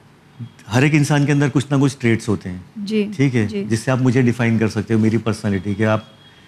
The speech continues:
Speaker 1: किस सिचुएशन में आप कैसे काम करोगे,
Speaker 2: बिल्कुल।
Speaker 1: कैसे रिएक्ट करोगे।
Speaker 2: जी।
Speaker 1: तो हर एक के ट्रेट्स होते हैं। ये इंसान ऐसे, हम लोग उसको एक नाम दे देते हैं कि थोड़ा सनकी है, ये थोड़ा ऐसा है, ये
Speaker 2: जी।
Speaker 1: वैसा है।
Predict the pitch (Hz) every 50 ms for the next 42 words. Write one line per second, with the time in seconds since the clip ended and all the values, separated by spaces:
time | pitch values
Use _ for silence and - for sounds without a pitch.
0 | - - - - - - 156 135 - - 131 - 143 139 127 143 135 143 143 143
1 | 143 - - 127 110 - 139 - - 110 101 101 101 92 104 92 95 92 85 92
2 | 92 220 226 233 - - 139 131 107 113 113 107 - - - 104 98 95 85 85
3 | 90 82 214 - 226 214 208 202 196 180 - - - - - - - - - -
4 | - - - 151 156 165 165 165 - - - - - - - 127 127 151 143 185
5 | 175 165 170 139 135 139 135 - - 107 92 - 98 90 85 82 85 85 - -
6 | - - - - 117 117 123 117 110 127 123 120 120 113 107 127 117 117 117 127
7 | 123 113 - 135 135 131 127 120 117 117 120 117 110 110 104 104 98 101 101 92
8 | 92 90 90 - - - - - - - - - - 123 113 - 117 113 107 -
9 | 113 104 104 - 113 110 101 101 101 101 101 107 101 107 107 107 104 101 98 -
10 | 110 107 101 92 95 95 95 95 101 104 110 104 101 104 110 117 113 101 90 85
11 | 87 87